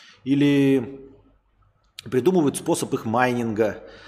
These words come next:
Но в любом случае они управляют этим процессом и га-, и сами между собой... э, э, пропагандируют эти криптовалюты, друг с другом, э,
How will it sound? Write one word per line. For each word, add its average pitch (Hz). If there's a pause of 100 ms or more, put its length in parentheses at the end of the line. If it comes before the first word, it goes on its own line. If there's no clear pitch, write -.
(160)
Но 131
в 143
любом 165
случае 165
они 151
управляют 123
этим 101
процессом 117
и 131
га-, 135 (100)
и 180
сами 220
между 135
собой... 156
э, 117 (520)
э, 104 (420)
пропагандируют 120
эти 196
криптовалюты, 202
друг 143
с -
другом, 131
э, 113